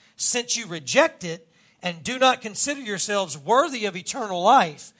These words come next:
we now turn to the Gentiles.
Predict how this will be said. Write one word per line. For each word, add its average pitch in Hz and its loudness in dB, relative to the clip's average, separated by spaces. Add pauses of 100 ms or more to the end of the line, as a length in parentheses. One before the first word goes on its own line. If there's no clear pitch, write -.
(440)
we 254 -2
now 208 0
turn 220 -6
to 196 -8 (240)
the 175 -12
Gentiles. 123 -10